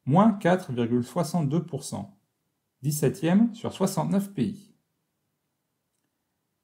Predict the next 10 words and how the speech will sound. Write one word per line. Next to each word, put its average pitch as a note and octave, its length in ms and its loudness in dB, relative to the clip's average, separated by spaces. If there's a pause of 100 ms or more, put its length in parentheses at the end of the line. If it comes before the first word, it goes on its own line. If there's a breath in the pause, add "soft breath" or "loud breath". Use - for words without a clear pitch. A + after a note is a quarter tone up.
(120)
Dette G3 340 2
publique F#3+ 420 0
brute C3 720 2
en A#2 100 2
deux B2+ 140 0
mille A#2 180 0
quinze, C3+ 400 0 (840)
nominale, C#3+ 800 2 (1000)
deux G3 160 6
mille G3+ 420 8